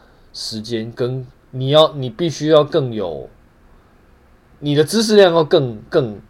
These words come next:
更，更多，你才能够有办法在，呃，没有什么第三方可以转移的状况下去了解。而且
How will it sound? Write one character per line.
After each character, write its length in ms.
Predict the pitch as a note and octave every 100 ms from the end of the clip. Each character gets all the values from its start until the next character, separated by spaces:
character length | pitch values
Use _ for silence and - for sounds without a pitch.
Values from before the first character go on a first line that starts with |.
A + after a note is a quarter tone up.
| _
更， 320 | F#3 C#3 A#2 G#2+ - _ _ _
更 220 | - D#3+ A#2+
多， 420 | C3+ B2 A2+ A#2 - _ _
你 100 | C#3
才 220 | C3+ D3
能 160 | D3 D#3+
够 120 | F#3+
有 80 | C3+
办 240 | D#3+ C#3+
法 220 | A#2+ G#2
在， 380 | F#2+ D3 C#3 A#2+ - - - _ _ _ _ _ -
呃， 380 | A#2 A2 G#2+ G2+ A2
没 120 | D#3
有 160 | F3+
什 140 | F3 C#3
么 140 | A#2
第 120 | B2
三 260 | D3+ D3 D3
方 220 | C#3 C#3
可 120 | C3+
以 80 | A#2+
转 260 | A#2 A2+ A2+
移 60 |
的 100 | B2
状 140 | A#2 B2
况 180 | A#2+ A#2
下 240 | B2 G#2
去 200 | - A#2
了 200 | F2+ D#2+
解。 180 | F2 - - _ - _ _ _ _ _ _ _ - -
而 140 | D3 F3
且 320 | F#3 D3